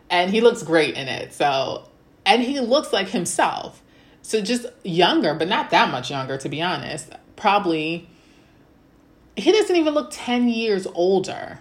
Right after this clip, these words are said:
because that picture at best would have been ten years ago. But the woman recognizes him and says,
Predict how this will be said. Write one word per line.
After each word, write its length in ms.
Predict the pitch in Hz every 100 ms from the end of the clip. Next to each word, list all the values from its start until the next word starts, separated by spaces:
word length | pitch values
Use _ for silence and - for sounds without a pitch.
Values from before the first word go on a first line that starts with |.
| -
because 340 | 196 202 208 190
that 260 | 208 202
picture 320 | - 214 - 175
at 360 | 180 170 151
best 320 | 180 196 196
would 140 | 165 160
have 140 | 151
been 180 | 151 143
ten 320 | - 165 151
years 580 | 143 143 139 139 - - _ 160
ago. 680 | 139 135 139 180 254 320 - _ _ _ _ _ _ _ _ _ _ _ _ -
But 160 | 196 196
the 80 |
woman 300 | 214 294 240
recognizes 720 | 175 165 175 156 147 147 151 -
him 280 | 143 139
and 200 | 135 147
says, 340 | - 165 165